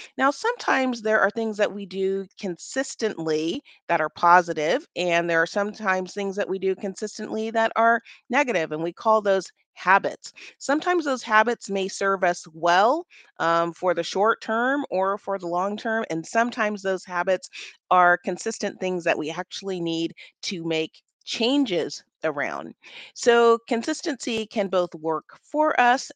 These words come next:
and sometimes it can work against us, but having consistency allows us to see those things that are ongoing so that we can make adjustments and changes or build upon those things, um, when we have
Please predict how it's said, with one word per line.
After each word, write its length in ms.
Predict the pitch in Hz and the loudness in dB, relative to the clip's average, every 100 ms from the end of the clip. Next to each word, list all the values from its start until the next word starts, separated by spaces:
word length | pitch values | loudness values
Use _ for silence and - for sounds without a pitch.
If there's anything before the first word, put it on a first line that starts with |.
| - | -4
and 260 | 160 160 | -4 -4
sometimes 580 | - 339 359 - 220 208 | -4 -6 -4 -2 -2 -2
it 140 | 185 - | -6 -6
can 200 | 202 185 | -6 -2
work 200 | 180 175 | -2 -2
against 420 | 180 165 240 254 170 | -6 -6 -6 -4 -2
us, 200 | 147 - | -2 0
but 200 | - - - - | 0 0 -6 -8
having 340 | - 247 320 254 | 2 2 2 -4
consistency 800 | 254 185 185 180 - 175 170 - | -6 -6 -8 -8 -8 -4 -4 -2
allows 420 | 170 175 175 175 | 0 2 2 0
us 180 | 175 - | -6 -6
to 120 | - | -14
see 340 | 170 - 226 247 | -14 -10 -8 -4
those 260 | 220 185 | -2 -4
things 280 | - 165 165 | -6 -6 -4
that 120 | 165 | -4
are 140 | 165 - | -4 -2
ongoing 640 | 160 160 170 196 160 151 - - | -2 -2 -2 -2 -2 -6 -10 -14
so 140 | - 262 | -8 -4
that 140 | 170 | -4
we 160 | 233 269 | -4 -6
can 260 | - 240 | -6 -6
make 320 | 190 226 208 _ _ - | -2 -2 -4 _ _ -8
adjustments 680 | 165 160 160 185 175 - - - | -4 -2 -4 -4 -4 -6 -10 -6
and 140 | 170 | -6
changes 560 | - 151 156 160 156 - _ | -4 -6 -6 -4 -6 -8 _
or 140 | - 170 | -4 -2
build 220 | 208 202 | -2 -4
upon 260 | 170 156 151 | -4 -6 -6
those 220 | 147 - | -8 -8
things, 400 | 147 139 147 - - - | -10 -8 -10 -12 -20 -10
um, 200 | - 160 | -2 -2
when 140 | 160 160 | 0 -2
we 100 | 160 | -2
have 360 | 165 156 156 | 2 4 2